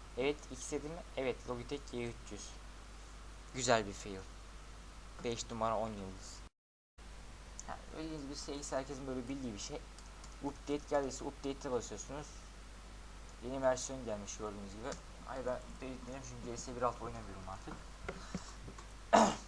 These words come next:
Ee, bu, bu, bu, bu, ne diyeceğim? Heh. Şimdi E H var.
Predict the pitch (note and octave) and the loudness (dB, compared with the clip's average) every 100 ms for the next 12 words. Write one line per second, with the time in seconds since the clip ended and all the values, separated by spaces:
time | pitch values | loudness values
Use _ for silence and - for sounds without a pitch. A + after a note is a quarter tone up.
0 | - - - - - - - - - - | -10 -4 0 0 -2 -4 -6 -6 -8 -4
1 | A#2 A#2+ B2 B2 B2 A#2+ - - D3 C#3+ | 0 2 4 2 0 -2 -4 2 2 2
2 | - C#3+ C#3+ D3 D3 C3+ C#3 B2+ B2+ C#3+ | -6 -4 2 2 2 0 -2 -2 -2 -2
3 | C#3+ - - - - - D#3 - - - | -6 -8 -10 -10 -10 4 6 6 0 -10
4 | - - - - E3 F3 E3 - C#3 | -10 -10 -8 -2 8 12 12 12 6